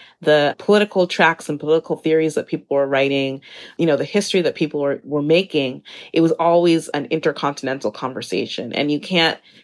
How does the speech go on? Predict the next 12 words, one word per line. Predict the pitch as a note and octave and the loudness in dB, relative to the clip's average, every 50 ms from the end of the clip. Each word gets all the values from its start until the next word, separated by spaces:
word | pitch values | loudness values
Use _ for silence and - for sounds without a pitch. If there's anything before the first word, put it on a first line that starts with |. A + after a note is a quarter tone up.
| _ | _
really | - E3 E3 D#3+ E3+ E3+ E3+ E3 D#3 | -2 2 4 4 4 4 4 2 0
talk | - - D3 D3+ D3+ - | 0 -2 -4 -2 0 0
about | E3+ D#3+ C#3+ C#3 C#3 C#3 C3+ - | 0 0 2 2 2 0 0 0
Black | - D3 C#3 C#3 | 0 0 0 0
American | - C#3 C#3+ C#3+ C#3+ C#3 - C#3 | -2 -2 -2 -2 -2 -4 -4 -4
identity | C3+ C3 B2+ D3 C#3+ D3 C#3+ C#3+ C#3 | -4 -2 0 -2 -2 0 -2 -4 -4
without | C#3 C#3 C3+ C3 - - | -4 -2 -2 -2 -2 -2
talking | - - D3+ D#3 - D3+ | -2 -2 -2 -2 -2 -2
about | C#3 C#3 C3+ - | -2 -2 -2 0
that. | D3 C#3 - - | -2 -2 0 2
And | - G3+ A3 G#3 - | 2 4 4 2 2
also | - F3+ G#3+ A#3+ - - F3 D#3+ D#3 D3+ D3+ | 2 2 2 2 2 2 2 4 4 2 0